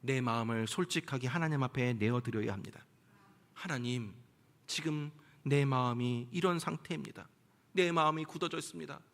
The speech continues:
내 마음이 메말라 있습니다." 그렇게 나의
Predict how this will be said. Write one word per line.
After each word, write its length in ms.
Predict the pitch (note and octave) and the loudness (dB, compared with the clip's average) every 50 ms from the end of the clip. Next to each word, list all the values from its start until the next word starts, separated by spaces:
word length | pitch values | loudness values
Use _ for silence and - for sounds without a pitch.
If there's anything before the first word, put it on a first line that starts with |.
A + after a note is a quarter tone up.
| _ _ - - - - | _ _ -20 -20 -20 -2
내 180 | - G3+ F#3+ F3+ | 2 2 2 4
마음이 300 | F3+ E3+ D#3+ D#3+ E3+ E3 | 4 4 4 4 2 2
메말라 420 | D3 A#2 G2+ G#2 A2+ A2+ A2 G#2 | 2 2 2 2 0 0 0 -2
있습니다." 400 | G#2 - - - - - - - - - - _ _ _ - _ _ _ _ - - - - - - _ | -2 -4 -6 -8 -10 -10 -10 -14 -16 -18 -20 _ _ _ -20 _ _ _ _ -20 -20 -20 -20 -20 -14 _
그렇게 520 | - F3+ F3+ - - G3+ F#3 F3 F3 D#3+ | 0 0 2 2 4 6 6 6 6 6
나의 420 | C#3 C3 C3 D#3+ E3+ F3 F3 E3+ | 6 8 8 8 6 4 4 2